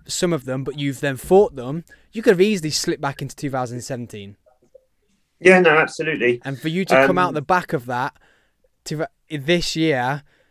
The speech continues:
Speaker 1: a better person, a stronger person, a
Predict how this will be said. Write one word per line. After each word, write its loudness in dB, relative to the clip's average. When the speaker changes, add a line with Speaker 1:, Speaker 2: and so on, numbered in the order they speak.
Speaker 1:
a -4
better 2
person, 2
a -12
stronger 0
person, -2
a -6